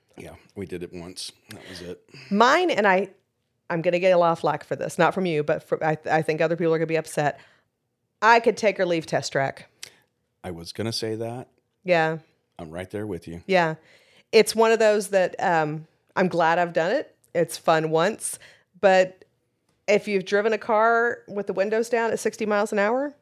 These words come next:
Speaker 1: Or a Jeep.
Speaker 2: Yeah, you,
Speaker 1: <laughs>
Speaker 2: you've done it. <laughs> And that's the most exciting part of it to,
Speaker 1: Yeah.
Speaker 2: for everyone is,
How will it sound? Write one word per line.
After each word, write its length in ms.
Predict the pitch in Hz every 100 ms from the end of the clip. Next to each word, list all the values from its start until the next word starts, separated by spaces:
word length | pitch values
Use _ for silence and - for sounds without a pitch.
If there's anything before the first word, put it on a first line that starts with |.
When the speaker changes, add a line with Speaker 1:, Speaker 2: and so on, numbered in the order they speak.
| _ _ -
Speaker 1:
Or 140 | -
a 40 | 98
Jeep. 320 | 82 85 - - - -
Speaker 2:
Yeah, 280 | 254 190 165
you, 160 | 226 185 -
Speaker 1:
<laughs> 140 | 196
Speaker 2:
you've 180 | - 349
done 180 | 254 233
it. 200 | 254 - - -
<laughs> 120 | 214 - -
And 220 | 262 262
that's 160 | 269 269
the 60 |
most 160 | 254 240
exciting 360 | 247 196 170 175
part 200 | 170 156
of 80 |
it 100 | 156 -
to, 120 | 185
Speaker 1:
Yeah. 140 | - -
Speaker 2:
for 140 | - 190
everyone 360 | 175 170 156
is, 180 | 156 170